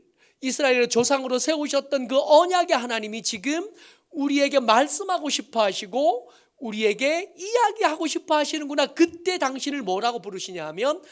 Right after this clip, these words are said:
"나는 여호와다"라고 말씀하셔요. 여호와는 만군의 하나님이시라.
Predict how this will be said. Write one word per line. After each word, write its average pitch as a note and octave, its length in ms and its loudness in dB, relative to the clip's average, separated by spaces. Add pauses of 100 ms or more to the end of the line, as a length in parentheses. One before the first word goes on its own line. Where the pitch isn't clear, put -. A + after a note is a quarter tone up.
(240)
"나는 F#3+ 520 -4
여호와다"라고 A#3+ 920 4
말씀하셔요. C#3+ 520 -8 (1120)
여호와는 D#4 500 8
만군의 E4 440 2
하나님이시라. B3+ 840 -2